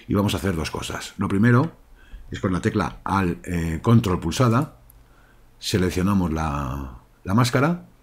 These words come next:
y nos vamos a filtro, desenfocar, desenfoque gaussiano.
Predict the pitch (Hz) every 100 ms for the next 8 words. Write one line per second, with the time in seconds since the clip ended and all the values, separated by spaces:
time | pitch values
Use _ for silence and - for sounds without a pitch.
0 | _ _ - _ _ - - - 92 90
1 | 104 104 95 82 - - 120 123 120 110
2 | 147 - - - - - - - - 87
3 | 98 110 - 110 107 110 120 - _ _
4 | _ _ _ _ _ _ _ _ - 87
5 | 87 - 85 76 67 - - -